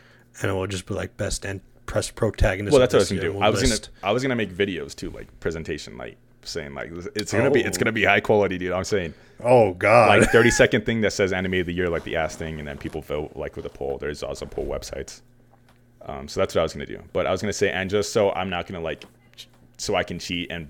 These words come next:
Speaker 2: put what I want to win, I was just gonna take a photo of, like, my score or what I chose, obviously, so I can't change it after the fact and then show you guys afterwards or something. Not like I would do that, but, like, you guys would all cho-, give me your selections for each thing,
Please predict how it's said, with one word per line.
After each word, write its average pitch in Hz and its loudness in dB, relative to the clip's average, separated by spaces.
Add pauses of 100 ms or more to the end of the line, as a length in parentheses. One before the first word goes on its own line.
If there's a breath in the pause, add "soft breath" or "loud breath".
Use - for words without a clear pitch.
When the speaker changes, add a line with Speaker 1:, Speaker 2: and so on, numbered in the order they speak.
(100)
Speaker 2:
put - 2
what 82 -2
I 82 0
want 82 -6
to 80 -6
win, 78 -8 (360 soft breath)
I 92 0
was 92 0
just - -8
gonna 98 -2
take 98 0
a 95 -4
photo 87 2
of, 82 -4
like, 78 -2
my 80 -6
score 85 -6
or 90 -8
what 90 -4
I 87 -2
chose, 90 -2
obviously, 87 -6 (520 soft breath)
so 87 0
I 76 0
can't 80 -8
change 76 -8
it 69 -8
after 67 -6
the 50 -14
fact 60 -8
and 50 -14
then 50 -16
show - -14
you 50 -16
guys 58 -8
afterwards 64 -8
or - -6
something. 76 -8
Not 92 0
like 95 2
I 95 6
would 87 2
do 87 -4
that, 85 -2
but, 90 -2
like, 90 -6
you 107 -4
guys 110 2
would 107 2
all 104 6
cho-, 113 0
give 98 2
me 101 -2
your 95 0
selections 92 -4
for - -10
each 85 -10
thing, 82 -10